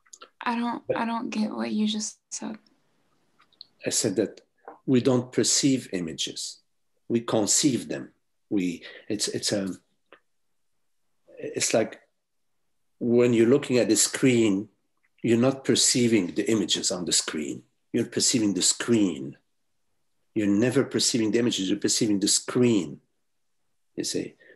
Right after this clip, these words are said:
Speaker 2: But when you, when you, you have the overlay of images on the screen and then your focus comes onto the images, you think that you're perceiving the images, but in fact, you're perceiving the screen.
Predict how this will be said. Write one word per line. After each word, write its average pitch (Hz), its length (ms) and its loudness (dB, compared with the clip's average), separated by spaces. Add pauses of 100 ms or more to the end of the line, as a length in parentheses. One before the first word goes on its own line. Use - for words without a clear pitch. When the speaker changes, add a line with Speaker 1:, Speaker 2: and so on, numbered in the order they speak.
Speaker 2:
But - 220 -2
when 135 260 6
you, 131 300 4 (520)
when 123 300 2
you, 117 300 2 (200)
you 135 180 -2
have 110 200 0
the - 120 2
overlay 120 440 4
of 113 240 0
images 131 420 2
on 113 160 -2
the 98 100 2
screen 107 540 2
and 98 160 0
then 113 140 4
your 104 140 6
focus 131 540 0
comes 110 300 -2
onto 101 220 -2
the 104 160 2
images, 95 580 0 (460)
you 117 140 4
think - 580 0 (380)
that 104 180 -2
you're 110 100 0
perceiving 113 480 2
the 110 120 2
images, - 580 0 (840)
but - 140 0
in 117 120 0
fact, - 320 0
you're 104 100 2
perceiving 113 480 2
the 95 80 0
screen. 95 680 0